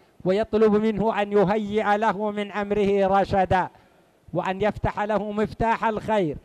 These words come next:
وأن يغلق عنه أبواب الشر إلى آخره، ثم يتوكل على الله مقبولاً حاصلا للأجر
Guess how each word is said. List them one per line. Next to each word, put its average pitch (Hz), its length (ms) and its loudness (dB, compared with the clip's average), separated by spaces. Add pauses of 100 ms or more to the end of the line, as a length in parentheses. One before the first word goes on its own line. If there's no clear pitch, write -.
(300)
وأن 202 280 -2
يغلق 220 460 2
عنه 214 480 -4
أبواب 247 380 2
الشر 240 440 -2 (200)
إلى 269 180 -2
آخره، 131 420 -6 (480)
ثم 226 320 0 (280)
يتوكل 185 640 2
على 160 240 -2
الله 151 640 0 (1080)
مقبولاً 180 1120 2 (880)
حاصلا 190 1160 -2
للأجر 196 1000 0